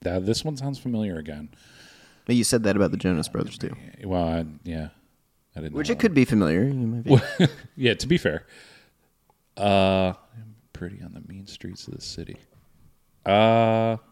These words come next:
Speaker 1: yeah, I think it slaps. And, uh, I don't know who it is. I'm guessing it's a female artist 'cause most men don't say, "I was young and pretty."
Speaker 2: Yeah.
Speaker 1: I mean,
Speaker 2: Unless you're Bruce.
Speaker 1: Shut up.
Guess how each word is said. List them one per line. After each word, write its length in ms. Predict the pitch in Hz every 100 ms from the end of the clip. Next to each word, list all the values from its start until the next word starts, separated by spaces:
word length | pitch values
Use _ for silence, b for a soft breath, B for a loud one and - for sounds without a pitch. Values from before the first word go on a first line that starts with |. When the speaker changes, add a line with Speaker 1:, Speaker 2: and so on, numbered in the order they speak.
| _ _ _
Speaker 1:
yeah, 220 | 185 254 - _ _ _ -
I 60 |
think 160 | - 196
it 80 | -
slaps. 480 | 101 107 - - - _ _ _ _ _ _ _ _ _ _ -
And, 420 | 107 113 117 120
uh, 440 | 117 117 117 117 110
I 80 | 113 -
don't 220 | 117 123 135
know 140 | 127
who 200 | 123 117
it 60 | 101
is. 460 | 104 127 - - _ _ _ _ _ _ -
I'm 100 | 90
guessing 400 | 78 87 - 131
it's 140 | -
a 40 | 101
female 320 | 107 110 107
artist 400 | 107 113 127 -
'cause 160 | 90
most 380 | 90 87 92 -
men 220 | 95 92
don't 160 | 92 92
say, 180 | - 95
"I 60 |
was 160 | 92 87
young 200 | 87 90
and 120 | 85
pretty." 320 | - 92 113 - _
Speaker 2:
Yeah. 240 | - 107 110 b b b b b b b _ -
Speaker 1:
I 60 |
mean, 300 | 87 85 82 - - _ -
Speaker 2:
Unless 260 | 113 110 -
you're 80 | 98
Bruce. 460 | 104 110 107 - _ _ - -
Speaker 1:
Shut 360 | - - 123 139 -
up. 260 | 80 -